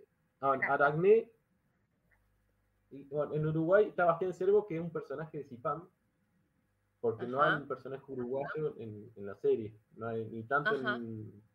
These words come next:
Speaker 1: ni en lo canónico, ni en, ni en lo oficial tampoco.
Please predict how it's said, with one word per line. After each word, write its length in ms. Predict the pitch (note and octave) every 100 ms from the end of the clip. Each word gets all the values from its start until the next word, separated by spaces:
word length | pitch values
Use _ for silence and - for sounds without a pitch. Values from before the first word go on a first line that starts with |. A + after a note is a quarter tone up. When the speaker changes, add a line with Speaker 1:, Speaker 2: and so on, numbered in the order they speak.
| _ _ _ _ _
Speaker 1:
ni 120 | A#2
en 140 | A#2 A#2+
lo 100 | A#2
canónico, 540 | A#2+ C3+ E3+ G3 G3
ni 140 | D3 B2+
en, 300 | A#2+ A2+ A2 _ _ _ _ _ _ _ _
ni 140 | G2+ A2+
en 80 | A2
lo 100 | G#2
oficial 460 | - G#2+ D3 G#2+ -
tampoco. 320 | G2+ G2+